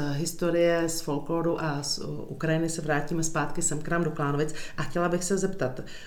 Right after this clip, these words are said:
my jsme se, my dvě jsme se seznámili vlastně díky tomu, že jsi sem zavítala, nebo zavítala je takové, eh, velmi, eh, asi úplně nevhodné slovo, eh, pomocí ukra-, s,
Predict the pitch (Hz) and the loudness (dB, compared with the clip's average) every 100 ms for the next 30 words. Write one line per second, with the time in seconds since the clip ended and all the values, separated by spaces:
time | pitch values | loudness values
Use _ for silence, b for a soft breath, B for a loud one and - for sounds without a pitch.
0 | B 156 180 185 196 170 165 175 180 185 | B -2 0 4 6 6 4 2 2 0
1 | 185 160 160 165 170 165 165 180 180 170 | 0 0 2 2 2 0 2 4 4 4
2 | 160 160 180 165 165 165 - - 175 160 | 2 0 0 2 2 0 -2 -2 -2 0
3 | 147 160 170 160 156 123 - 123 135 139 | 0 0 2 2 2 -2 -6 -6 -6 -4
4 | 151 147 143 139 147 143 B B B B | -2 -2 -4 -6 -6 -6 B B B B
5 | - 123 117 - 104 - 135 135 143 143 | 0 0 0 0 2 2 2 2 2 2
6 | 131 127 139 - - - - - 156 156 | 0 -2 -2 0 4 8 8 10 8 6
7 | 156 143 147 165 185 196 202 208 B B | 6 6 6 6 6 6 6 4 B B
8 | 160 175 175 170 160 156 160 | 4 4 4 4 4 2 2